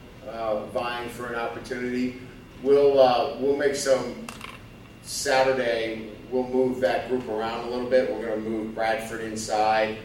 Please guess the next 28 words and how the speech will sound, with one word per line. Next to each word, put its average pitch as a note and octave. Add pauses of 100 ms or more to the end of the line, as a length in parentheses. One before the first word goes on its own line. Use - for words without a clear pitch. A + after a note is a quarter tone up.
(440)
Uh, G#2
we'll G#2+
kick A#2+
Cam -
Wire G#2+
out G#2+
to -
tackle. G#2+ (260)
So A#2
there's A#2+
still C3
some B2
moving A#2
around, A2 (160)
uh, G#2+
on G#2+
that G#2+
offensive G#2+
line G#2
to G2+
see G#2
what G2+
the G2
best G2+
five F#2+
guys G2
are. G2 (480)
Um, F2+